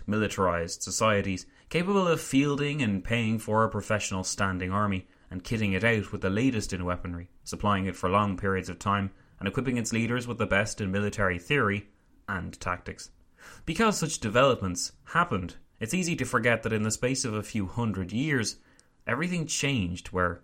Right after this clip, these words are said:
warfare on the continent was concerned. Not only what weapons Europeans used, but also how their rulers went about summoning the men for battle, and what the reduction in the importance of some units and the increase in importance of some others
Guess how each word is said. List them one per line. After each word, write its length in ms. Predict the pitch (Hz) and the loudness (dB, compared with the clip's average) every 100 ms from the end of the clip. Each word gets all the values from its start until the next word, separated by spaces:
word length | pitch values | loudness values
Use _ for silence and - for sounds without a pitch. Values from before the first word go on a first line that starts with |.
| - | -6
warfare 480 | 92 98 - 92 95 | 2 2 4 2 2
on 80 | |
the 80 | 104 | 0
continent 540 | - 101 92 85 85 92 | -2 -2 0 -4 -4 -4
was 160 | 87 | -6
concerned. 580 | - 85 - 104 95 87 - _ _ _ - | -6 -6 -2 0 0 -4 -12 _ _ _ -4
Not 120 | 123 147 | 0 2
only 140 | 180 | 2
what 220 | 170 113 | 2 4
weapons 400 | 120 120 90 87 | 4 4 0 -4
Europeans 560 | 95 90 - 92 87 90 | -2 -2 -2 -4 -4 -2
used, 340 | 98 95 - - - | 0 0 -4 -16 -4
but 100 | 127 | 2
also 260 | 143 143 139 | 2 2 0
how 220 | 113 123 | 2 2
their 100 | 123 | 4
rulers 320 | 120 120 110 | 2 2 2
went 180 | 107 101 | 2 0
about 280 | 95 98 - | 2 0 0
summoning 420 | - 123 123 107 | 0 2 2 2
the 80 | 101 | 2
men 220 | 104 95 | 2 0
for 120 | - | -4
battle, 520 | 87 123 139 117 101 - - - | -2 0 0 0 -6 -10 -20 -14
and 120 | 85 | -6
what 160 | 87 87 | -6 -2
the 60 | 90 | -2
reduction 440 | 90 104 104 98 | 0 0 -2 -2
in 120 | 92 | -2
the 100 | 90 | -2
importance 540 | 87 87 113 104 95 90 | -2 -2 0 0 -2 -6
of 100 | - | -4
some 300 | - 123 110 | 0 2 2
units 480 | 110 120 127 - - | 2 0 -4 -8 -6
and 160 | 87 | -8
the 160 | 85 87 | -6 -6
increase 420 | 87 117 110 - | -4 -2 -2 -2
in 60 | 90 | -4
importance 500 | 87 95 90 90 90 | -2 -2 -2 -2 -8
of 100 | - | -6
some 220 | 95 90 | -4 -4
others 400 | 135 151 120 - | 0 2 0 -4